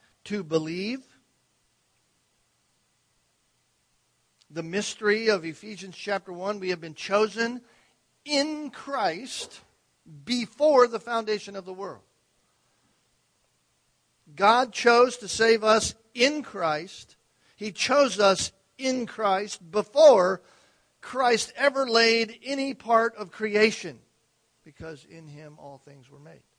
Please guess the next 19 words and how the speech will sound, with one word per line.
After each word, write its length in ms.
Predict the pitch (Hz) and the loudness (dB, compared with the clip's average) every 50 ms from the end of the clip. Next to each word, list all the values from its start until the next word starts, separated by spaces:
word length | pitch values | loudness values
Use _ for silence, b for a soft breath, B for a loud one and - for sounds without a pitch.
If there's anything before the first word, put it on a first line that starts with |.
| _ _ _ _ _ _ _ _ _ _ _ _ _ _ _ | _ _ _ _ _ _ _ _ _ _ _ _ _ _ _
and 140 | 131 123 113 | -20 -20 _
by 220 | 135 131 139 139 | -14 -14 -14 -14
him 340 | 139 135 135 135 135 135 131 _ | -16 -20 -20 -20 -20 -20 -20 _
all 180 | - 131 131 127 _ | -20 -20 -20 -20 _
things 260 | 135 131 127 120 120 | -20 -20 -20 _ _
were 100 | 123 120 | -20 -20
made. 300 | 123 135 160 151 127 _ _ _ _ _ _ _ _ _ _ _ _ _ _ _ _ _ _ _ _ _ _ _ _ _ _ _ _ _ _ _ _ _ _ _ _ _ _ _ _ _ _ _ _ _ _ _ 170 | -20 -20 -20 -20 -20 _ _ _ _ _ _ _ _ _ _ _ _ _ _ _ _ _ _ _ _ _ _ _ _ _ _ _ _ _ _ _ _ _ _ _ _ _ _ _ _ _ _ _ _ _ _ _ _
You 100 | 131 147 | -20 -18
did 140 | 160 170 165 | -18 -16 -16
not 220 | 160 156 160 - | -16 -18 -18 -18
choose 340 | - - 151 156 165 156 - | -20 -20 -20 -18 -18 -20 -20
him, 340 | - 135 131 131 143 151 143 127 | -20 -20 -20 -20 -20 -20 -20 -20
he 460 | _ - 156 147 143 139 139 135 _ _ _ _ _ _ _ _ _ _ _ _ _ _ _ _ _ | _ -20 -20 -20 -20 -20 -20 -20 _ _ _ _ _ _ _ _ _ _ _ _ _ _ _ _ _
chose 580 | - 139 131 127 123 120 120 117 - - - _ _ _ _ _ _ _ _ _ _ _ _ _ _ _ _ _ _ _ _ _ _ _ _ _ _ | -20 -20 -20 -18 -20 -20 -20 -20 -20 -20 -20 _ _ _ _ _ _ _ _ _ _ _ _ _ _ _ _ _ _ _ _ _ _ _ _ _ _
you, 420 | 160 165 170 143 113 101 95 113 139 143 131 _ _ _ _ _ _ _ _ _ _ _ _ _ _ _ _ _ | -20 -20 -20 -20 -20 -20 -20 -20 -20 -20 _ _ _ _ _ _ _ _ _ _ _ _ _ _ _ _ _ _
and 440 | 147 165 175 139 113 110 117 135 135 135 _ _ _ _ _ _ _ _ _ _ _ _ _ _ _ _ _ _ _ _ _ _ _ _ _ | -20 -20 -18 -20 -20 -20 -20 -20 -20 -20 _ _ _ _ _ _ _ _ _ _ _ _ _ _ _ _ _ _ _ _ _ _ _ _ _
he 80 | 143 147 | -20 -20
appointed 480 | 139 - _ 165 160 147 _ _ 117 107 | -20 -20 _ -20 -20 -20 _ _ -20 _
you. 140 | _ _ 76 | _ _ _